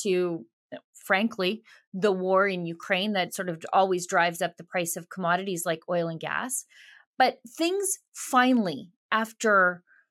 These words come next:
a very long time, are picking back up in the oil patch. We're seeing mass hirings instead of mass layoffs. Things have been hopeful, especially with, uh, Premier Danielle Smith's advocacy for Canadian oil and gas. And then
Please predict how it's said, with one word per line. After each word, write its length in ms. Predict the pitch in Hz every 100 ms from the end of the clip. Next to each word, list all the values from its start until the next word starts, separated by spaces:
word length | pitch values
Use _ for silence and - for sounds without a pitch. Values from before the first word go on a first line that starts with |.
| _ _
a 80 | 202
very 420 | 190 247 294 302
long 300 | 294 240 220
time, 420 | 214 185 175 170 175 -
are 200 | 180 175
picking 320 | 294 285 277
back 260 | 240 196 202
up 140 | 185
in 120 | 190
the 80 | 185
oil 260 | 185 175 170
patch. 420 | 170 175 175 -
We're 140 | 190
seeing 340 | 180 - 196 180 -
mass 380 | 185 160 160
hirings 580 | - 220 240 240 233 226
instead 280 | 190 - 175
of 80 | 165
mass 340 | 170 156 -
layoffs. 640 | 185 196 208 202 202 - - - - - _
Things 380 | 269 339 381 - - _
have 200 | 233 269
been 180 | 226 262
hopeful, 800 | 226 269 349 - - 135 92 190 _ _ _ -
especially 800 | 240 - - 277 294 - 247 247
with, 360 | 214 214 208 214 -
uh, 140 | 196 185
Premier 320 | 240 226 208
Danielle 280 | 202 196 180
Smith's 300 | 202 185 - -
advocacy 760 | 214 247 285 262 - 147 82 -
for 120 | 208
Canadian 420 | - 190 170 175
oil 220 | 170 165
and 100 | 170
gas. 480 | - 65 233 277 - _ _ - _ _ _ _ -
And 200 | 240 240
then 220 | 262 254